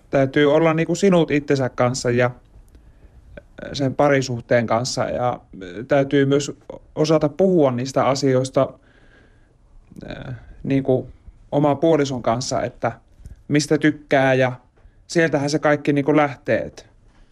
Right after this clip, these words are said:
jos nämä perusasiat ei ole kunnossa, niin sitten on vaikeaa ottaa sinne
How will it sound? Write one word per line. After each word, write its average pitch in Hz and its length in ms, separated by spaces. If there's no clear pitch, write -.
jos 143 220
nämä 147 400
perusasiat 147 580
ei 143 140
ole 139 100
kunnossa, 143 540
niin 123 280
sitten 139 340
on 131 100
vaikeaa 135 520
ottaa 131 280
sinne 131 440